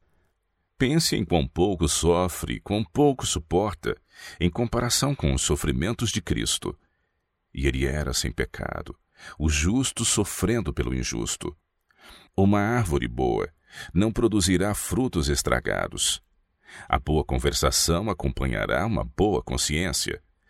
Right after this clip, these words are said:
tão certamente como o bom fruto será produzido por uma árvore boa. Se um homem é descortês e rude, com sua família e com outros a ele relacionados,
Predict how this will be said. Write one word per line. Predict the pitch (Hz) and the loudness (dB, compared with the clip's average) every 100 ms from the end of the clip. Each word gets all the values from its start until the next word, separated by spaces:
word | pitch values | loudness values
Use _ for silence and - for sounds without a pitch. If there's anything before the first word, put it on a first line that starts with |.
| - - - | -20 -20 -4
tão | 147 170 | 0 2
certamente | - 123 - 65 104 - | 2 2 2 2 -2 -2
como | - 80 60 | -2 0 0
o | |
bom | 53 64 | 0 -2
fruto | - - 95 - | -2 -2 -2 -2
será | - 50 57 | -2 0 -2
produzido | - 64 60 60 80 98 113 123 _ | -2 -6 -4 -4 -2 -2 -2 -6 _
por | - 156 | -2 0
uma | 143 117 | 0 2
árvore | 67 64 64 80 | 2 0 0 -2
boa. | 85 58 50 50 - _ _ _ _ _ _ - - | 0 0 0 -2 -6 _ _ _ _ _ _ -20 -18
Se | - - | -4 -2
um | 131 117 | 2 2
homem | 127 139 62 52 | 2 2 0 -2
é | - | -2
descortês | 78 - 60 62 - 85 101 - | -2 -2 -2 -4 -2 -2 -2 -4
e | |
rude, | 82 65 - - - _ - - | -4 -4 -4 -6 -12 _ -20 -12
com | - - | -6 -2
sua | - 67 | -2 -2
família | - 57 50 69 80 50 | -2 -2 -2 -2 -2 -2
e | 50 | -4
com | - 69 55 | 0 0 2
outros | 67 101 113 80 65 | 2 0 0 0 0
a | 50 | 0
ele | 78 113 67 | 0 -2 -2
relacionados, | - 57 - 50 55 57 - - | -2 -2 -2 -2 -2 -4 -2 -4